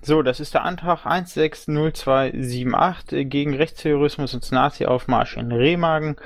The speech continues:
Antragsteller ist der Jojo. Antrag, das Bündnis N-S-Verherrlichung stoppen, bittet uns, äh,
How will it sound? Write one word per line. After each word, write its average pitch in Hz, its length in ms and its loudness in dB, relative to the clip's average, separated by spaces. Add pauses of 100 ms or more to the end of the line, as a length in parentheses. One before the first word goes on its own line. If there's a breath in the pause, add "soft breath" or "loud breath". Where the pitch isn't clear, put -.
(480 loud breath)
Antragsteller 131 600 0
ist - 180 -4
der 117 120 0
Jojo. 170 720 2 (360 loud breath)
Antrag, 147 520 2
das 131 180 -2
Bündnis 156 580 0
N-S-Verherrlichung 135 1160 0
stoppen, 156 340 0
bittet 147 300 -2
uns, 135 400 -2
äh, 131 300 2